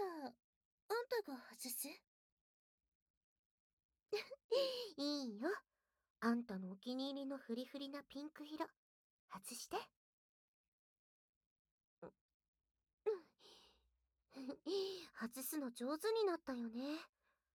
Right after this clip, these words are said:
初めての時はわからなかったのにね。私がおちんぽ、おしゃぶり上手になったのと同じ。いっぱい重ねてきたんだもんね。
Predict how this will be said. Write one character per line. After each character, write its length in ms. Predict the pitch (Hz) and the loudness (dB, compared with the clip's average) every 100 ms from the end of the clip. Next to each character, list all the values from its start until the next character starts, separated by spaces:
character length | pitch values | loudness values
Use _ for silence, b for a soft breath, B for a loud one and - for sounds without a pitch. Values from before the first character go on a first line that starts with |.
| _ - | _ -4
初 300 | 226 240 233 | -4 0 0
め 100 | 226 | 0
て 100 | 202 | -2
の 120 | 190 | -4
時 240 | 190 - | -6 -10
は 80 | 170 | -8
わ 100 | 175 | -8
か 120 | 196 370 | 0 4
ら 100 | 508 | 4
な 120 | 523 | 4
か 100 | 285 | 0
っ 60 | - | -4
た 140 | 220 | -6
の 100 | 202 | -4
に 120 | 190 | -6
ね。 160 | 214 - _ _ _ _ _ _ _ _ _ _ _ _ _ _ | -8 -12 _ _ _ _ _ _ _ _ _ _ _ _ _ _
私 460 | 190 - 202 - 247 | -10 -8 -8 -4 -2
が 180 | 233 | 0
お 80 | 240 | -2
ち 260 | 240 - 262 | -4 -4 -4
ん 100 | 277 _ | -4 _
ぽ、 80 | 214 190 _ _ _ _ _ _ _ - | -10 -10 _ _ _ _ _ _ _ 2
お 80 | |
し 100 | 285 381 | 4 4
ゃ 40 | |
ぶ 120 | 440 | 4
り 120 | 330 240 | 2 2
上 220 | 269 294 | 2 2
手 120 | 349 | 2
に 120 | 302 | 0
な 120 | 233 240 | 0 0
っ 40 | |
た 160 | - 214 | -2 -8
の 120 | 190 | -8
と 100 | - 180 175 | -8 -8 -8
同 100 | 214 - | -10 -8
じ。 180 | - _ _ _ _ _ _ _ _ _ _ | -10 _ _ _ _ _ _ _ _ _ _
い 80 | 196 | -6
っ 60 | - | -2
ぱ 120 | 262 254 | -2 -2
い 60 | |
重 300 | 262 302 320 | -4 -2 0
ね 100 | 349 | 0
て 140 | 392 415 | 0 -2
き 80 | |
た 140 | - 508 | 2 2
ん 80 | 330 | 2
だ 100 | 247 | -2
も 140 | 220 | -4
ん 100 | 202 | -4
ね。 240 | 247 285 | -6 -6